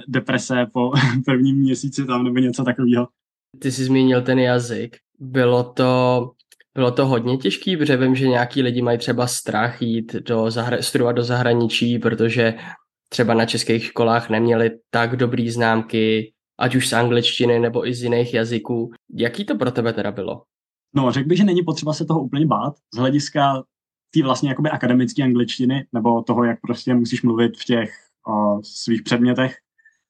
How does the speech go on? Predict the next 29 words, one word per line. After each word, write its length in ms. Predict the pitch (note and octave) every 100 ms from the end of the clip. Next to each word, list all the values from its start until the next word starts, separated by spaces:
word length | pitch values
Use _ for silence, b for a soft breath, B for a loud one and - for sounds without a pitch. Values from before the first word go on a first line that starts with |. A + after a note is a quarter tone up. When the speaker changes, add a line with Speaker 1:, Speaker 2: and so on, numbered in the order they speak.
| -
Speaker 1:
A, 380 | C3 A#2+ A#2+ A#2+
tak 200 | C#3 C3 - _ _
tam 160 | - C#3
jako 180 | C#3+ D3+
to 120 | D#3+
skoro 280 | - E3 F3
vůbec 320 | C#3 B2+ - B2+ A#2+ C3 B2+
mi 100 | B2+
nepřipadalo 480 | B2 B2 A#2+ A#2+
jako 160 | A#2 A2+
problém. 440 | A#2 G#2+ A2 C3+ D#3+ _ -
A 360 | B2 A#2 A#2
vlastně 360 | A2+ A#2+ A2+ B2+
jako 160 | A#2 B2
zapojovat 400 | A#2 B2 A#2+ A#2+
se 80 |
do 80 | A#2
nějakých 340 | B2 A#2 B2 -
těch 180 | B2+
jako 160 | A#2+ B2
strukturovaných 720 | - C3 A#2+ C#3 B2+ C3 B2+
diskuzí 500 | A#2+ B2 - B2 C3
v 40 | B2
rámci 600 | A#2 A#2 A2+ C3 B2+ B2 _ _ _ _ _
prostě 320 | B2 A#2 C3
těch 140 | A#2+ -
seminářů 380 | C3 B2 A#2+
a 60 | C3+
podobně, 400 | B2+ A2+ B2+